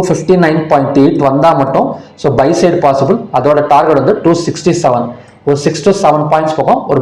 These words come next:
பை சைடு வந்து எக்ஸ்பெக்ட் பண்ணிக்கலாம். So, ஓகே ஃப்ரெண்ட்ஸ், இதுதான் பாத்தீங்கன்னா ஈவினிங்கான கண்டிஷன்ஸ். So,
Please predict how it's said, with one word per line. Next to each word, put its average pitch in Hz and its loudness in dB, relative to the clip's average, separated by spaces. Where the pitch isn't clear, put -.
பை 131 2
சைடு 143 2
வந்து 175 2
எக்ஸ்பெக்ட் - -4
பண்ணிக்கலாம். 117 -4
So, 147 -2
ஓகே 135 0
ஃப்ரெண்ட்ஸ், 190 0
இதுதான் 143 0
பாத்தீங்கன்னா 135 2
ஈவினிங்கான 139 2
கண்டிஷன்ஸ். 120 0
So, - -4